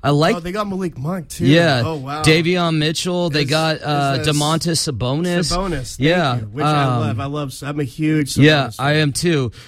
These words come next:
Speaker 2: He's
Speaker 1: I
Speaker 2: a
Speaker 1: am
Speaker 2: banger.
Speaker 1: really, really looking forward
Speaker 2: They
Speaker 1: to
Speaker 2: got squad.
Speaker 1: Trey Lyles is a good player. I mean, they
Speaker 2: Yeah.
Speaker 1: got, they got, uh,
Speaker 2: Dude, I would not be, I would not be surprised.
Speaker 1: They're gonna be in the play-in this year.
Speaker 2: No, I, I won't be surprised that they,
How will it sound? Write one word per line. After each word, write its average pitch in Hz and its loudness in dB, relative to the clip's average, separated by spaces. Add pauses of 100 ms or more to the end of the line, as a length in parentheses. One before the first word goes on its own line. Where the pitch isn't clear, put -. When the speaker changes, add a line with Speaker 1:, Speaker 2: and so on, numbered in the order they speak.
(200)
Speaker 2:
He's 147 -6
Speaker 1:
I 165 4
Speaker 2:
a 208 4
Speaker 1:
am 220 2
Speaker 2:
banger. 196 2
Speaker 1:
really, 233 0
really 208 0
looking 196 0
forward 180 0
Speaker 2:
They - -4
Speaker 1:
to - 0
Speaker 2:
got 277 -2
squad. 254 -6
Speaker 1:
Trey 240 2
Lyles 254 -4
is 269 -8
a 277 -6
good - -2
player. 262 -2
I - -2
mean, 220 2
they 214 2
Speaker 2:
Yeah. 180 -6
Speaker 1:
got, 247 -2 (400)
they 151 2
got, 190 0
uh, 160 2
Speaker 2:
Dude, 135 0
I - -2
would 214 -4
not 202 -4
be, 196 -4
I 156 -4
would 180 0
not 185 2
be 180 2
surprised. 147 0
Speaker 1:
They're 165 8
gonna 269 2
be 277 2
in 226 2
the 175 0
play-in 185 0
this 120 -2
year. 107 -4 (320)
Speaker 2:
No, 185 -8
I, 160 -4
I 143 -6
won't 233 -2
be 185 -2
surprised 160 -2
that 151 -2
they, 135 -2